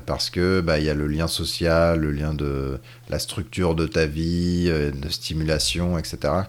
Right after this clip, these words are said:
qui, euh, euh, qui sont cassés quand tu, au bout de dire, bah, après mes quarante et un ans, je, paf, je pars en retraite et je fais plus rien, et cetera. Donc, il explique, euh, voilà, enfin, c'est une petite réflexion sur, euh,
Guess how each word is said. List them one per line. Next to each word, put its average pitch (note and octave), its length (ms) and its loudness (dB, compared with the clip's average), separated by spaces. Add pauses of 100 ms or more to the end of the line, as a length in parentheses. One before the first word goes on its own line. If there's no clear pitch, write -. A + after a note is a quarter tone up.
qui, E2 300 -2
euh, C#2 240 0 (760)
euh, C#2+ 340 -4
qui - 120 -10
sont D#2 220 -2
cassés F2+ 440 0
quand F2 160 -2
tu, E2 280 -2
au D#2+ 120 2
bout D#2 160 0
de D#2+ 180 0
dire, E2 340 2
bah, C#2 200 4
après - 220 -2
mes D#2+ 140 2
quarante E2+ 400 4
et E2+ 80 4
un E2 160 4
ans, G2+ 280 6
je, F2+ 160 2
paf, E2 360 2
je E2 80 -2
pars D#2+ 200 2
en D#2+ 60 -4
retraite - 320 0
et D#2+ 60 -4
je - 80 -4
fais F#2 100 -4
plus F2+ 140 -4
rien, F2 500 2
et C#2+ 80 -4
cetera. - 360 -8 (1300)
Donc, G2+ 260 2
il F2+ 160 6
explique, F#2+ 520 2
euh, D2 760 4
voilà, D2 160 4
enfin, D#2 180 0
c'est E2+ 160 -2
une D2+ 100 0
petite - 200 -4
réflexion F2+ 580 -2
sur, D2+ 300 -6
euh, C2+ 280 -4